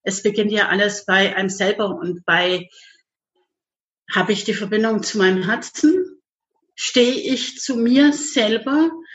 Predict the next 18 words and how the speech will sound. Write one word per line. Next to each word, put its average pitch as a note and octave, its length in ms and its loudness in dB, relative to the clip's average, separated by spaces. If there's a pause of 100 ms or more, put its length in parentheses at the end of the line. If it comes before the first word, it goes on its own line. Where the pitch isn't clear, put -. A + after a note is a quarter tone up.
(140)
Und A3 180 -2
wie A#3 100 -2
sieht's B3 280 -6
eigentlich A3 220 -4
mit G3 160 -4
Selbstliebe F3+ 680 -4
aus? C#3 360 -14 (440)
Und G#3 400 2 (1040)
wenn G#3 240 2
das A#3+ 320 2
stimmt, B3 320 0
das G3 140 -2
ist G3 140 -6
für G#3 120 2
mich C4 320 2
das G3 180 -10
absolute G#3 520 -4
Fundament. F#3+ 640 -2